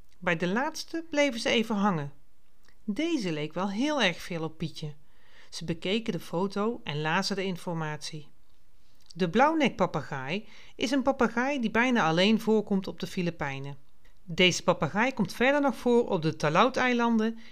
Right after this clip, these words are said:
en op de eilanden ten noorden en oosten van Borneo. Hij staat bekend als liefhebber van verschillende exotische fruitsoorten.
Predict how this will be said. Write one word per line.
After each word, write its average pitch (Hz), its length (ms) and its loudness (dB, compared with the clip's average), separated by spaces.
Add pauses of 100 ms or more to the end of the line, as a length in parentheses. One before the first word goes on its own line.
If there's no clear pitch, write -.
(140)
en 254 140 4
op 233 100 6
de 202 60 6
eilanden 185 500 4
ten 147 200 -2
noorden 226 360 2
en 160 180 -2
oosten 185 320 0
van 196 180 4
Borneo. 147 560 0 (540)
Hij 196 160 -2
staat 170 300 0
bekend 240 440 2
als - 160 0
liefhebber 247 520 2
van 180 260 0
verschillende 262 540 0
exotische 220 580 0
fruitsoorten. 156 840 0